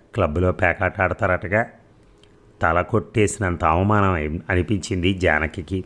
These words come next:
"ఎవరు చెప్పారే?" "మా ఆయన." "ఆయన క్లబ్కి వెళ్తారా?"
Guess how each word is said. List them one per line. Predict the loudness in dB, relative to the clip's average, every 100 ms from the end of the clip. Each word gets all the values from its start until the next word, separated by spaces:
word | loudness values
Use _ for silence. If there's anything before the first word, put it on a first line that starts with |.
| -6
"ఎవరు | -2 0 0
చెప్పారే?" | -2 -4 0 0 2 2 0 -4 -20 -20 -20 -20 -6
"మా | 0 2
ఆయన." | 2 2 -2 -6 -14 _ _ _ _ _ _ _ _ _ _ _ _ _ _ -2
"ఆయన | 4 4 4 4
క్లబ్కి | 2 2 0 0
వెళ్తారా?" | -2 0 2 4 4 2